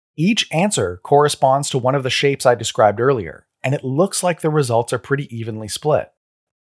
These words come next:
With this question, I don't think that it's really important to say which one is the most popular interpretation, but I do think it's important to know that there is a split and that can cause friction. Even if we're all in agreement about where the floor and the ceiling of the format are,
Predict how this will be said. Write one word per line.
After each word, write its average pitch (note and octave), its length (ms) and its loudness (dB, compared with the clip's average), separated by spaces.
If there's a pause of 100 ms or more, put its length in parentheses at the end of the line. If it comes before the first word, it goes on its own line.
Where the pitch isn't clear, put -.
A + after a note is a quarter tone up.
With C#3+ 180 2
this C#4 160 2
question, G3 480 4
I C#3+ 120 4
don't C#3+ 300 0
think D#3 200 -4
that C#3 140 2
it's B2 180 -4
really C3 300 -4
important D3 680 -2
to B2 60 -6
say B2+ 260 2
which B2 260 -4
one B2+ 160 2
is A#2 140 -4
the A#2 80 -8
most A2+ 280 -6
popular A#2+ 460 0
interpretation, B2 800 -6 (380)
but C3+ 80 4
I D#3 100 4
do C3+ 380 -2
think F#3 240 -4
it's - 160 -4
important D3+ 460 -4
to C#3 100 -4
know B2 320 0
that A#2 280 2
there B2 180 -2
is C3 220 -2
a A2+ 60 -2
split F#3 600 2
and A2 120 -8
that A2 180 4
can A#2 140 -10
cause G2+ 300 -6
friction. - 440 -4 (580)
Even A#3 280 4
if C4+ 140 -2
we're G3 140 2
all D3 280 2
in D3 60 -2
agreement C3 540 -2
about B2 260 0
where B2+ 180 -4
the A#2+ 100 -2
floor C#3 420 2
and A#2+ 100 0
the G#2+ 60 -4
ceiling B2+ 400 -4
of A2 80 -6
the G2 80 -6
format A#2+ 420 0
are, C#3 320 2